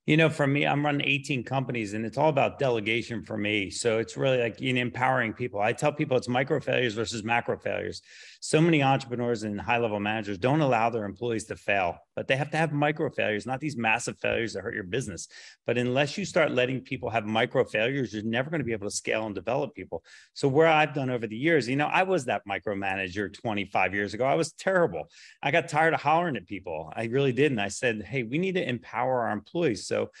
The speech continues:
I developed a training system. It's called Employee Launch, and it's all about upper mobility training for employees. So I'm constantly giving employees a path, how to do better, how to scale, how to grow within themselves. And, you know, I've just done,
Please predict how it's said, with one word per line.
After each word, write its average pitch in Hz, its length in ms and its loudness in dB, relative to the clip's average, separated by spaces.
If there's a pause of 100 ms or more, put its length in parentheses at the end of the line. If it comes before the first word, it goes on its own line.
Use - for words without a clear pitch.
(260)
I 160 60 2
developed 170 380 2
a - 40 -10
training 147 280 0
system. 113 340 -6
It's 98 100 -10
called 113 180 -2
Employee 110 400 -2
Launch, 104 400 -4
and 110 80 -6
it's 104 140 -8
all 156 100 0
about 160 260 -2
upper 147 180 -4
mobility 117 540 -2
training 107 320 -8
for 110 160 -6
employees. 101 500 -2
So 127 60 -4
I'm 117 180 -4
constantly 143 420 -4
giving 117 220 -4
employees 107 480 -6
a 95 60 -10
path, 113 420 -2 (400)
how 147 160 0
to 156 80 0
do 131 160 -2
better, 113 300 0
how - 220 -8
to 143 80 -4
scale, 135 440 0
how 120 120 -2
to 123 80 -4
grow 113 280 0
within 143 300 0
themselves. 123 640 0 (540)
And, 123 280 0 (120)
you 131 140 -2
know, 120 220 0
I've 131 220 2
just 131 240 -2
done, 123 400 0